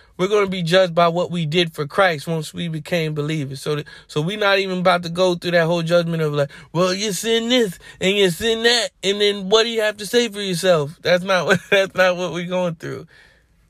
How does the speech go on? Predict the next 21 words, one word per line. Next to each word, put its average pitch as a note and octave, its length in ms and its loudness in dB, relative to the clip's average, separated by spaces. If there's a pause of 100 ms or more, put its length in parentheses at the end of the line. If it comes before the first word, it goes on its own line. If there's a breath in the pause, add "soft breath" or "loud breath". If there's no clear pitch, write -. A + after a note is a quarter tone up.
(120)
People A3+ 300 -2
who G#3 60 -6
don't G#3+ 220 2
believe, F3 300 -2
they F3+ 140 0
gotta F#3 260 2
get E3+ 240 0
their F3 220 0
own F#3 180 -2
account. E3 380 -2
They E3+ 80 0
gotta F3+ 200 2
be F3 160 -4
their F3 200 -2
own F3 260 -2
lawyers. F3 720 -4 (460)
That's D4+ 200 2
literally C4+ 440 -2
what G3+ 180 4
it F#3+ 80 -2
is. G3 140 0